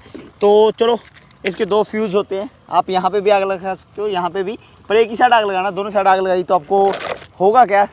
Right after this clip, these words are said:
मैं बता देता हूँ। अगर आप दोनों side एक साथ आग लगाओगे तो speed double हो जाएगी। अगर ये, इसको हम छुपा देते हैं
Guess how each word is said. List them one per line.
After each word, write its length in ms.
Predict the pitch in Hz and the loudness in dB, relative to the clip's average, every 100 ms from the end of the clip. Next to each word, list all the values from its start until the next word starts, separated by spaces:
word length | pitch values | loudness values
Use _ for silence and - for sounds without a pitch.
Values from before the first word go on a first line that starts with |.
| - | -6
मैं 100 | 185 | -8
बता 200 | 175 175 | -2 -2
देता 180 | 175 180 | -2 -6
हूँ। 80 | 202 - - | -14 -16 -18
अगर 200 | - 185 | -8 -2
आप 100 | 208 | 0
दोनों 200 | 165 202 | 0 -4
side 180 | 208 190 | -2 -2
एक 100 | 202 | -2
साथ 280 | 220 196 220 | 0 0 0
आग 120 | 185 | -6
लगाओगे 420 | 185 170 160 175 214 - _ _ - | -2 0 0 -6 -12 -18 _ _ 0
तो 120 | 254 | 2
speed 400 | - - - 277 | 2 -6 -2 2
double 220 | 240 254 208 | 4 4 2
हो 80 | |
जाएगी। 280 | 147 120 107 113 _ _ - | -4 -10 -16 -20 _ _ -14
अगर 180 | 180 208 | -6 0
ये, 340 | 220 233 233 220 _ _ _ _ _ _ _ _ _ _ _ 190 | 2 4 2 -2 _ _ _ _ _ _ _ _ _ _ _ -6
इसको 260 | 175 214 | -4 -2
हम 120 | 202 160 | -2 -4
छुपा 320 | - 151 147 | -8 -4 -4
देते 260 | 156 - | -6 -8
हैं 160 | 165 170 | -10 -12